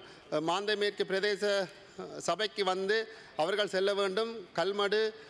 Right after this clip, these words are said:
அ, காக்கேங்குளத்தில் இருக்கின்ற மக்கள். ஆகவே இந்த மடு பிரதேச சபை என்பது அந்த பிரதேசத்தில் இருக்கின்ற மக்களுக்கு மிகவும் அத்தியாவசியமான ஒன்று. அ, அந்த உள்ளூராட்சி அமைச்சர் அவர்கள் புதிய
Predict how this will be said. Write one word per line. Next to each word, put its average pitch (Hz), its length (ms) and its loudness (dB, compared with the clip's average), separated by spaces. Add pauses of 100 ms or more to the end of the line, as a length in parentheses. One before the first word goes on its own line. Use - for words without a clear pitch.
(300)
அ, - 20 2
காக்கேங்குளத்தில் 190 840 0
இருக்கின்ற 175 360 0
மக்கள். 160 340 -2 (340)
ஆகவே 208 420 2
இந்த 196 300 2
மடு 180 320 0
பிரதேச 202 420 2
சபை 190 260 0
என்பது 196 480 0 (340)
அந்த 208 240 0
பிரதேசத்தில் 208 640 0
இருக்கின்ற 196 720 2 (300)
மக்களுக்கு 208 680 0
மிகவும் 196 560 0 (300)
அத்தியாவசியமான 196 1040 0
ஒன்று. 190 440 2 (480)
அ, 151 300 2 (120)
அந்த 180 460 2 (340)
உள்ளூராட்சி 214 540 2
அமைச்சர் 196 300 0
அவர்கள் 202 360 2
புதிய 208 460 0